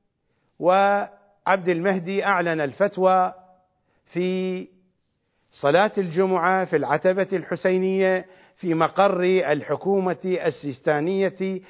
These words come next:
الدينية في كربلاء. السيستانيون في بعض الأحيان يكذبون هذا الكلام، وفي بعض الأحيان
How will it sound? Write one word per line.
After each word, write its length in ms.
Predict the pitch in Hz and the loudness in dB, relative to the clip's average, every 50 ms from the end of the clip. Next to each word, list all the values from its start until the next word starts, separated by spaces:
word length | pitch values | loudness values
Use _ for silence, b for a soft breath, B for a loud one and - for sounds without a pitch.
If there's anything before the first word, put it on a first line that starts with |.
| B B - | B B -2
الدينية 520 | 156 151 139 127 143 143 151 175 185 185 | 0 0 0 -2 -2 -2 0 0 0 0
في 260 | 180 180 175 139 131 117 | 0 -2 -4 -6 -6 -8
كربلاء. 480 | - 123 110 95 - 82 80 78 - _ _ _ _ _ _ _ _ _ _ _ _ _ _ _ _ _ _ _ _ _ _ _ _ _ _ _ _ _ _ _ _ _ _ _ _ _ _ _ _ _ _ _ _ _ _ _ _ _ _ _ _ _ _ _ _ _ _ _ _ _ _ _ _ _ _ _ _ _ _ _ _ _ _ _ _ _ _ _ _ _ _ - | -8 -8 -10 -10 -12 -16 -20 -20 -20 _ _ _ _ _ _ _ _ _ _ _ _ _ _ _ _ _ _ _ _ _ _ _ _ _ _ _ _ _ _ _ _ _ _ _ _ _ _ _ _ _ _ _ _ _ _ _ _ _ _ _ _ _ _ _ _ _ _ _ _ _ _ _ _ _ _ _ _ _ _ _ _ _ _ _ _ _ _ _ _ _ _ 0
السيستانيون 1040 | 180 190 - - 294 277 - - 277 277 269 269 269 262 277 302 302 302 302 285 277 - _ _ _ _ _ _ _ _ _ _ _ _ _ _ _ _ _ _ _ _ _ _ _ _ _ _ _ _ _ _ _ _ _ _ _ _ _ _ _ _ | 0 0 2 0 0 0 2 2 2 2 4 2 2 2 2 4 4 2 2 0 -4 -8 _ _ _ _ _ _ _ _ _ _ _ _ _ _ _ _ _ _ _ _ _ _ _ _ _ _ _ _ _ _ _ _ _ _ _ _ _ _ _ _
في 120 | 202 202 | -4 2
بعض 280 | 190 247 269 262 240 269 | 2 2 2 4 2 0
الأحيان 500 | 262 226 214 - - 226 233 247 240 208 - - _ - | 0 2 0 0 2 2 2 2 0 -4 -10 -20 _ -10
يكذبون 640 | 175 180 - - 202 180 165 185 180 180 208 214 208 | -8 -4 0 0 0 0 0 -2 -4 -2 -2 -2 0
هذا 260 | 175 165 160 147 139 | 0 0 0 0 0
الكلام، 380 | 120 - - 123 110 107 95 - _ _ _ _ _ _ _ _ _ _ | -2 -4 -6 -8 -8 -8 -12 -14 _ _ _ _ _ _ _ _ _ _
وفي 240 | 147 143 - 165 156 | -8 -6 -6 -6 -2
بعض 280 | 147 202 196 185 175 | 0 0 0 0 -2
الأحيان 640 | 196 185 165 170 - - 175 180 185 180 180 180 | -4 -4 -4 -6 -4 -2 -2 0 0 0 -2 -4